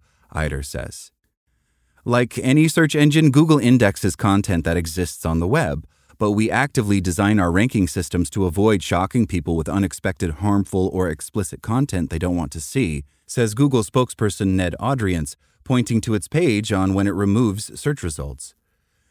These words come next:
Google's support pages say it is possible for people to request that involuntary fake pornography be removed. Its removal form requires people to manually submit U R Ls and the search terms that were used to find the content.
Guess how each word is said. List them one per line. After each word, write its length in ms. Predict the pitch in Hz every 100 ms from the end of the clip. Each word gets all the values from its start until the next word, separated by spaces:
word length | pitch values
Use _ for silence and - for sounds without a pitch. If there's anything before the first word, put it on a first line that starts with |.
| _ -
Google's 320 | 165 226 208
support 360 | - 123 127 123
pages 340 | 120 120 117
say 260 | 151 180 117
it 120 | 110
is 160 | 202
possible 440 | - 110 120 123 95
for 140 | 104
people 260 | 107 117 104
to 120 | 113
request 540 | 85 85 139 165 - -
that 220 | 87 -
involuntary 680 | 113 117 107 104 101 110 95
fake 300 | - 95 -
pornography 640 | 101 90 90 113 107 95
be 180 | 78 92
removed. 600 | 80 76 104 107 78 - _ _ _ _ -
Its 240 | 127 123
removal 460 | 123 127 165 165 117
form 500 | - 156 151 107 107
requires 540 | 110 - 117 110 113
people 240 | - 120 120
to 100 | 110
manually 540 | 98 107 123 110 101
submit 400 | 90 101 110 131
U 180 | 92 101
R 180 | 90 82
Ls 440 | 78 82 107 -
and 200 | - 95
the 80 | 92
search 360 | - 135 139 -
terms 400 | 95 82 95 -
that 180 | 85
were 80 | 82
used 420 | 85 104 104 90 -
to 60 |
find 320 | - 90 76
the 60 | 76
content. 680 | - 160 151 - - -